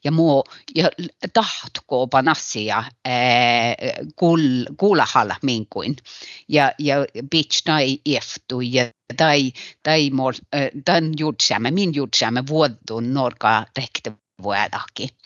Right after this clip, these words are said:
Ja tää, eh, vulki rähjahki. eh, vähän heityt. Tällä on lei, tä-, mistä kaikte, eh,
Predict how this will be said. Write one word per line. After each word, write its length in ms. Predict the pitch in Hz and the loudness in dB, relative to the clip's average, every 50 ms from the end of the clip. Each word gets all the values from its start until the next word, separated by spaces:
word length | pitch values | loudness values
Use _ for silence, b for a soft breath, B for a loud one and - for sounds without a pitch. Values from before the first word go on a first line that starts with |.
| _ _ - | _ _ -2
Ja 160 | 175 240 254 | 0 2 4
tää, 240 | 285 330 302 262 - - | 4 4 2 2 2 2
eh, 320 | 170 185 190 185 180 - 160 180 | 2 2 2 2 0 -2 -2 -2
vulki 420 | 240 285 226 165 - - 156 147 | -2 -2 -2 -2 -2 0 0 2
rähjahki. 960 | 135 147 135 131 - - 123 117 - - - - _ - - 110 110 113 _ _ _ _ _ _ _ _ _ _ _ _ _ _ _ _ - - | 2 2 2 0 0 -2 -6 -6 -6 -8 -14 -18 _ -12 -10 -10 -10 -10 _ _ _ _ _ _ _ _ _ _ _ _ _ _ _ _ -10 -6
eh, 200 | 147 131 127 123 - | -4 -4 -2 -2 0
vähän 380 | 165 160 156 147 139 139 127 117 | 2 2 2 2 0 -2 -4 -4
heityt. 600 | 120 117 110 85 - - - - - - - - B B B B B B B | -4 -6 -6 -6 -8 -10 -16 -16 -16 -16 -20 -20 B B B B B B B
Tällä 260 | 123 135 151 156 160 147 | 0 0 2 0 -2 0
on 200 | 165 160 160 151 | 0 -2 0 0
lei, 300 | 147 151 143 135 131 117 _ B B B B B B | 0 0 0 0 -2 -6 _ B B B B B B
tä-, 100 | - - _ - | -10 -10 _ -2
mistä 280 | 180 185 175 - 190 180 - | -2 -2 -2 -2 -4 -4 0
kaikte, 640 | - 311 285 - - - - _ _ - 123 113 117 - _ _ _ _ _ - 120 120 - | 0 0 0 0 -6 -10 -10 _ _ -4 -4 -4 -4 -6 _ _ _ _ _ -20 -20 -14 -8
eh, 240 | - 147 139 135 - | -4 -2 -2 -2 -2